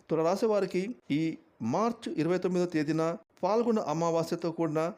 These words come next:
సూర్యగ్రహణం లోపు మీ ఇరుగు పొరుగు వారితో మిమ్మల్ని విరోధిగా భావించేవారు ఎవరైతే ఉన్నారో, వారి వల్ల మీ సన్నిహితులతో గొడవలు జరిగే పరిస్థితి కనిపిస్తుంది. అలాగే ఉద్యోగస్తుల జీవితంలో చూసుకున్నట్లయితే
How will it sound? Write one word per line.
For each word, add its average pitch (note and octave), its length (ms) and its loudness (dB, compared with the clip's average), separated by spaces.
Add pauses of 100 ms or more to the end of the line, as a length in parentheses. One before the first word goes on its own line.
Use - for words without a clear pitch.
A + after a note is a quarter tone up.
(120)
సూర్యగ్రహణం F#3 720 2
లోపు C#3 340 0 (340)
మీ D#3 80 0 (160)
ఇరుగు A#3 280 2
పొరుగు G3 300 0 (120)
వారితో D3+ 320 0
మిమ్మల్ని D#3 420 0 (360)
విరోధిగా G3 600 2 (200)
భావించేవారు D#3 560 2
ఎవరైతే C#3 380 0
ఉన్నారో, D3 400 0 (400)
వారి D#3 240 2
వల్ల G#3+ 220 2 (640)
మీ D#3+ 100 4
సన్నిహితులతో F#3+ 680 2 (460)
గొడవలు F#3 260 4
జరిగే E3 400 2 (220)
పరిస్థితి F3 360 0
కనిపిస్తుంది. E3+ 720 0
అలాగే D3 480 0
ఉద్యోగస్తుల A#3 540 2
జీవితంలో E3+ 540 0 (180)
చూసుకున్నట్లయితే D#3+ 500 0